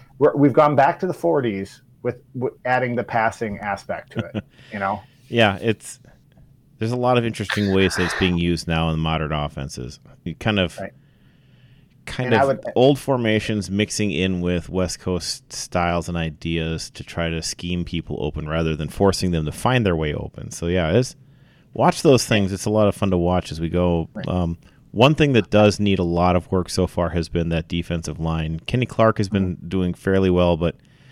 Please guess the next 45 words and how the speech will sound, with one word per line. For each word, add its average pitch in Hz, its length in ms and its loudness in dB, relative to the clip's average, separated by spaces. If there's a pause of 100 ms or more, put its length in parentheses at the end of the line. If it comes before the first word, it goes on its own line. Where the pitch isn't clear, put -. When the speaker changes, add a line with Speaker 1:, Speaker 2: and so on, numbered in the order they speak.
(880)
Speaker 2:
the, 85 120 0 (880)
Tyler 120 340 4
Lancaster 85 600 0
did 80 200 -8
not 80 260 -2
have 76 200 -2
himself 73 380 -6
a 82 40 -6
game. 71 500 -8
Uh, - 280 -8
he 92 160 -6
was 85 200 -4
not 85 200 -2
looking 85 260 -4
particularly 78 500 -6
s-, - 140 -12 (100)
good 90 160 2
out 85 200 2
there. 82 260 -2
He - 160 -8
was 107 160 2
getting 85 400 -4 (220)
pushed - 340 -2
back 90 240 2
off 87 140 -4
the 82 80 -8
ball 85 280 0
a 82 60 -4
couple - 300 -6
times, 78 400 -6
even 113 220 0
on 95 120 0
double 95 260 2
teams. 101 300 -2
I 90 60 0
get 95 220 4
it, 82 200 0
but 87 160 -2 (560)
can't 98 240 0
get - 160 -2
hit 90 180 -6
like 80 140 -4
he - 140 -10
was 82 180 -4
doing. 82 360 -2